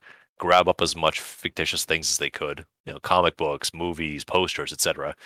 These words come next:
and just keep, just have, like, a catalog of chronological, "Okay, now the year is twenty sixty-six.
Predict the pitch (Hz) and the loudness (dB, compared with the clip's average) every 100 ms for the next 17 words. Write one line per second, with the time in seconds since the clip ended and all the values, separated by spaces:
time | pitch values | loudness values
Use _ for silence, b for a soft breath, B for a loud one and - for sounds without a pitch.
0 | B B B 95 - - 123 - 104 - | B B B 0 2 4 2 2 -2 0
1 | - 113 107 98 - - 101 104 90 90 | 4 4 4 2 0 4 6 8 8 6
2 | - 101 90 87 - 80 90 - 78 104 | 2 2 6 4 4 0 2 2 4 4
3 | 107 98 101 87 - 104 98 - 95 - | 4 4 2 0 -2 -2 0 0 0 -2
4 | 85 - 196 - - | -2 2 4 4 -2